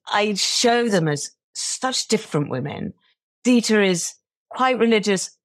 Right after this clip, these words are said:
but she's also, there are contradictions there. <laughs> What more can I say? She's very human, but she can't understand why Artemisia doesn't care about her appearance, and that she goes around with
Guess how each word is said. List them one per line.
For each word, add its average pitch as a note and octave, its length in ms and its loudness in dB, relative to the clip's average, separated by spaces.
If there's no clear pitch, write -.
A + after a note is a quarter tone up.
but - 160 -2
she's F#3 280 2
also, D3 680 2
there E3+ 200 2
are D#3+ 40 -2
contradictions E3 840 -4
there. E3+ 320 2
<laughs> - 20 -4
What B3+ 160 0
more C4+ 140 0
can A#3 240 0
I F#3+ 160 2
say? - 380 0
She's E4+ 200 0
very F#4 240 4
human, A#3+ 640 2
but C#4 120 2
she D4 140 0
can't C#4+ 280 0
understand C4+ 680 2
why D#3+ 180 2
Artemisia C#3+ 460 -2
doesn't D3 300 -4
care D3 300 0
about C3+ 280 0
her C#3+ 140 0
appearance, C#3 720 -2
and D3+ 140 -4
that - 80 -4
she E3 140 -2
goes D#3 240 0
around D3+ 180 -2
with C#3+ 120 -8